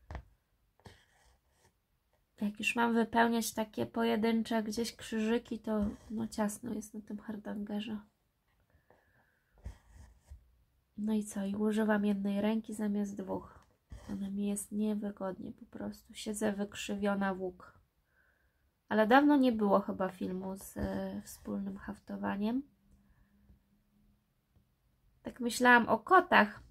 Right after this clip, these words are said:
ale na koty robię osobnego takiego vloga, że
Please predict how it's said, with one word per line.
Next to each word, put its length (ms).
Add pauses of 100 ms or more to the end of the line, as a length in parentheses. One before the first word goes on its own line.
(140)
ale 380 (800)
na 140
koty 360
robię 320
osobnego 600
takiego 480
vloga, 460
że 720